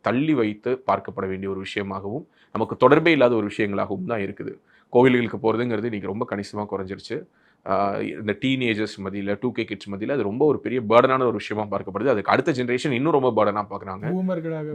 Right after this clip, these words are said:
Speaker 1: பிரைம்,
Speaker 2: பார்க்கறாங்க.
Speaker 1: அவங்களுக்கு பிரைவ் பண்ண வேண்டியதா இருக்கு. "நீ கோவிலுக்கு வா, உனக்கு நான் இது வாங்கி தரேன். நீ கோவிலுக்கு வந்தீன்னா உனக்கு ஸ்வீட் வாங்கி தரேன். உனக்கு கோவிலுக்கு வந்தீன்னா சாக்லேட் வாங்கி தரேன்.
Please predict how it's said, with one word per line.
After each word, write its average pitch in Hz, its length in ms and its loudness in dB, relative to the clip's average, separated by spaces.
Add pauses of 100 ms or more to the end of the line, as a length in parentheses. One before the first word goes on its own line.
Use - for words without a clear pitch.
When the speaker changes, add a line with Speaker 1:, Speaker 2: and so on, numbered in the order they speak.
Speaker 1:
பிரைம், 160 240 8
Speaker 2:
பார்க்கறாங்க. 175 300 -6
Speaker 1:
அவங்களுக்கு 117 340 2
பிரைவ் 143 260 4
பண்ண 104 260 -4
வேண்டியதா 98 160 -6
இருக்கு. 95 180 -10
"நீ 101 80 -8
கோவிலுக்கு 135 400 2
வா, 143 60 2
உனக்கு 104 220 -4
நான் 101 100 -6
இது 101 120 -4
வாங்கி 98 180 -2
தரேன். 95 340 -10
நீ 107 80 -10
கோவிலுக்கு 127 380 -2
வந்தீன்னா 120 140 -6
உனக்கு 113 180 -8
ஸ்வீட் 107 200 -8
வாங்கி 98 200 -6
தரேன். 98 220 -10
உனக்கு 101 200 -10
கோவிலுக்கு 120 320 -2
வந்தீன்னா 120 140 -6
சாக்லேட் 110 280 -6
வாங்கி 95 240 -8
தரேன். 95 240 -12